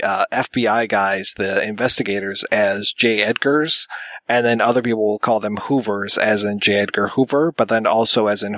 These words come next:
Hoover vacuum, because they're constantly vacuuming up all of the detritus that humans leave behind. And just that whole thing, just, like, Jerome leaving the hairs from,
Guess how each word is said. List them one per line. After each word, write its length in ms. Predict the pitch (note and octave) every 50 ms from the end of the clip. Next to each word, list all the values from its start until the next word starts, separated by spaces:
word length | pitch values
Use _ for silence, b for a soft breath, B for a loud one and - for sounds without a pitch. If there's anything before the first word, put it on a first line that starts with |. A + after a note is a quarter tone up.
| -
Hoover 320 | - A#2+ A2+ G2+ G#2 G2+ F#2
vacuum, 640 | - A2 G#2+ G#2+ - - - A2+ A#2 B2 B2 B2+ - B B B B
because 320 | B B2 A2 - B2 A2+ -
they're 180 | A#2 A2+ A2
constantly 640 | - - - - B2 A#2 A2+ A2 - A2+ G#2+ G#2+ G#2+
vacuuming 580 | G#2 F#2+ G#2 G#2 G#2 - - G#2 G2+ G#2 G2+ G#2
up 300 | G#2 G#2 G#2 G2 - - _
all 280 | - G#2 G#2+ A2 A2 A2
of 200 | G#2+ G2+ G2+ -
the 360 | - G2+ G2 G2 G2 G2 F#2+ B B B B B B B
detritus 560 | - B2+ A2 - - - A2+ G2+ G2 F2+ - -
that 300 | G#2+ G2 - - - -
humans 340 | A2 G#2+ G#2 G2+ - - -
leave 220 | A2 G#2 G2+ -
behind. 600 | - - A2 G#2+ A2 G#2 G2+ G2+ G2 F#2+ G2 - - B B B B B B B B _ _
And 160 | - A#2 A#2
just 280 | - - A3 - - -
that 220 | C3+ B2+ D3+ D#3+
whole 260 | - - A#2 G#2 G2+
thing, 340 | - - A2 G2+ F#2+ F#2+ G2+
just, 300 | G2 B2 C3 - - - A#2+ A2+
like, 240 | A2 G#2+ G#2 G2 - _ _ - B B B B B _
Jerome 680 | - - B2+ A2+ G#2+ A#2 A#2+ B2 B2 B2 A#2+ A#2 A2+ G2+ - _ _
leaving 800 | - A#2+ A#2 A2 A#2+ A#2+ B2 C3 C3 C#3+ C#3 C3+ C3 C3 C3 B2 - _ _ -
the 80 | B2+
hairs 720 | A#2 - - - B2+ B2 A#2+ A#2+ A#2+ B2+ B2+ B2 - -
from, 640 | - - - - B2 A#2+ A#2+ A#2 A#2+ A#2+ A#2 A#2+ A#2